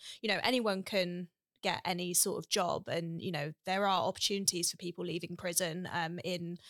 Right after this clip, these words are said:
in jobs. Um, however, what the one main thing we wanted to do here was pro-, provide a career. So long-term sustainable roles is one of the core focuses we've got. So we just don't, we don't just want to put anyone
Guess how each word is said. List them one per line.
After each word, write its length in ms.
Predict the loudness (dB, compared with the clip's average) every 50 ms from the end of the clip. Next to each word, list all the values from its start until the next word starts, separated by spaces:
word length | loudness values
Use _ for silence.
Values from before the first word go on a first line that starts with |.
| -20 -8 0
in 260 | 2 2 2 2 2
jobs. 540 | 4 6 6 6 6 4 4 4 4 4 4 4
Um, 260 | 2 2 2 2 2 0
however, 400 | 2 2 2 2 2 2 -2 -2
what 280 | 0 2 2 2 0 -2 _ _ -4
the 60 | 0
one 420 | 2 2 2 2 0 -2 -4 -4 -6 _
main 180 | -2 0 0 0
thing 160 | 0 -2 -2
we 80 | -2 -2
wanted 240 | -2 0 2 2 4
to 60 | 4
do 140 | 4 2 0
here 300 | 0 0 0 0 0 0
was 200 | 0 0 0 0
pro-, 280 | -2 -2 -6 -8 -8 -10 _
provide 320 | -8 -4 0 0 0 0 -2
a 20 |
career. 400 | -4 -6 -4 -2 0 0 0 0 -2 _ _ _ _ _ -2
So 180 | 0 2 4
long-term 580 | 4 4 2 0 0 0 0 2 2 2 2 4
sustainable 560 | 6 6 6 6 6 4 0 -2 -2 -2 0
roles 440 | 0 2 2 2 4 6 6 4 4 4
is 240 | 0 0 2 2 0
one 140 | 0 -2 -4
of 80 | -4
the 60 | -6 -8
core 260 | -4 -2 -2 -2 -2
focuses 500 | -2 -2 -2 2 4 4 4 4 4 2
we've 200 | 0 -2 -2 0
got. 260 | 0 2 2 4 4
So 100 | 4 2
we 120 | 2 0
just 160 | 2 2 2 2
don't, 200 | 2 -2 -2 -6 _ _ _ -20 -12 -2 2
we 40 | 4
don't 140 | 4 6
just 160 | 6 6 6 6
want 140 | 4 0
to 40 | 0
put 140 | 0 2 0
anyone 480 | 2 0 0 0 0 0 0 0 -4